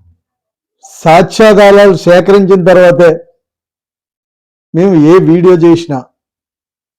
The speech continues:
ఏదైనా ఎక్కడైనా పొరపాటు జరిగిందని పబ్లిక్లో పెట్టినా, దీనివల్ల జగ్గంపేట పరిసర ప్రాంతంలో ప్రభుత్వాన్ని అనేక ఆస్తులు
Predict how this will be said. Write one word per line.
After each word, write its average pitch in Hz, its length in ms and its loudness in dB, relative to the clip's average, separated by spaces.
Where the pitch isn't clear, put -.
ఏదైనా 202 520 0
ఎక్కడైనా 196 480 0
పొరపాటు 175 480 -2
జరిగిందని 185 640 -2
పబ్లిక్లో 170 460 -4
పెట్టినా, 147 460 -8
దీనివల్ల 202 800 2
జగ్గంపేట 226 720 0
పరిసర 208 400 0
ప్రాంతంలో 214 800 0
ప్రభుత్వాన్ని 226 920 0
అనేక 254 440 2
ఆస్తులు 220 800 0